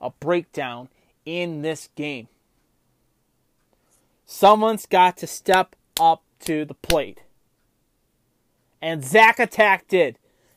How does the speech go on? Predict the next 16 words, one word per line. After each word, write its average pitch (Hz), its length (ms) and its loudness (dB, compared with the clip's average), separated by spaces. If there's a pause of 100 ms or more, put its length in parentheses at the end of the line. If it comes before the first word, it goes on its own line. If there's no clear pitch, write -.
(120)
Zach 233 440 2
Werenski, 214 640 -4 (320)
the 165 140 -4
pride 233 500 4
of 240 80 6
Michigan, 202 640 -2 (1300)
who 185 140 2
went 220 340 6
to 269 140 0
the 262 100 0
University 262 680 2
of 247 80 0
Michigan, 226 600 -2 (3500)
beats 254 340 -2
Tuukka 262 260 0
Rask. 247 720 6